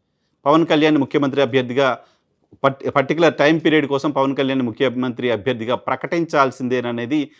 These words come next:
భారతీయ జనతా పార్టీ పెట్టిన కండిషన్గా చెప్తూ ఉన్నారు. So, పవర్స్‌లో షేరింగ్ ఉండాలి. ఈవెన్ భారతీయ జనతా పార్టీకి సంబంధించి కూడా రాష్ట్ర ప్రభుత్వంలో షేర్ ఉండాలి, రాష్ట్ర ప్రభుత్వంలో ఏ రకమైన పోర్ట్‌ఫోలియోలు, ఏ రకమైన షేర్ ఉండాలనే దానిపైన కూడా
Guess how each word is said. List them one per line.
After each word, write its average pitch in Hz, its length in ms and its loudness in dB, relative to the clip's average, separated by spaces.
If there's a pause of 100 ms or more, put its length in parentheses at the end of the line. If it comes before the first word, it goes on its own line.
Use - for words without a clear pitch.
(120)
భారతీయ 135 320 4
జనతా 131 260 0
పార్టీ 127 280 -4
పెట్టిన 117 300 -8
కండిషన్గా 127 540 -4
చెప్తూ 107 300 -6
ఉన్నారు. 76 220 -10 (340)
So, 185 60 4 (200)
పవర్స్‌లో 170 600 2
షేరింగ్ 160 440 2
ఉండాలి. 160 300 0 (300)
ఈవెన్ 170 240 4
భారతీయ 165 500 4
జనతా 156 340 2
పార్టీకి 151 600 -2
సంబంధించి 139 640 -6
కూడా 123 300 0 (340)
రాష్ట్ర 165 380 4
ప్రభుత్వంలో 151 500 2
షేర్ 147 260 0
ఉండాలి, 147 300 0
రాష్ట్ర 151 280 0
ప్రభుత్వంలో 151 460 -4 (200)
ఏ 175 120 4
రకమైన 165 380 -2
పోర్ట్‌ఫోలియోలు, 143 480 -2
ఏ 143 140 4
రకమైన 143 280 -4
షేర్ 139 280 0
ఉండాలనే 123 300 -2
దానిపైన 113 320 -6
కూడా 123 220 -2